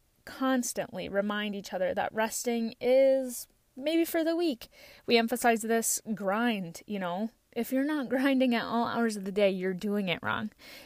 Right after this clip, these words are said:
If you want to get ahead, you need to be on the grind. Everything that we do is so focused around this productive mentality, this grind mentality, all of this stuff that we forget about what success actually is.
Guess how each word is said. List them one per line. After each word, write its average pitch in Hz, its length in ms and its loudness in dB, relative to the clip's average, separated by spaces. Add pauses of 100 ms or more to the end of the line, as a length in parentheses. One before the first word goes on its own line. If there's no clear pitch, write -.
If 247 160 -2
you 240 100 0
want 233 140 2
to 208 40 -2
get 220 160 4
ahead, 208 380 0
you 214 80 0
need 214 220 -2
to 233 100 -6
be 202 340 -4
on 220 300 0
the 202 120 -2
grind. 190 680 -2 (920)
Everything 269 380 4
that 240 100 2
we 220 100 0
do 202 180 -2
is 190 100 -4
so 214 160 -2
focused 214 500 -4
around 196 280 2
this - 440 -6
productive 202 540 -4
mentality, 196 760 0
this 190 400 2
grind 220 400 0
mentality, 202 680 0
all 262 180 0
of 285 80 0
this 254 160 0
stuff - 340 -4
that 247 220 -2
we 233 140 -2
forget 247 500 2
about 196 400 0 (340)
what 208 420 2 (100)
success - 520 -4
actually - 360 -10
is. - 360 -2